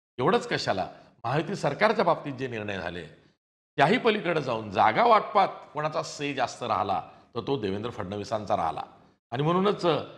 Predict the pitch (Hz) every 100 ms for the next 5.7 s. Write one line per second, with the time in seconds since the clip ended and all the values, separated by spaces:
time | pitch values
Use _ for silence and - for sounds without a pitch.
0 | - _ _ 110 127 156 160 151 147 160
1 | 156 - - _ - 123 131 143 151 -
2 | - - _ _ _ _ 120 127 135 127
3 | 131 135 135 143 131 - 135 135 - -
4 | _ _ _ 127 139 127 - - - _
5 | _ _ _ 117 123 139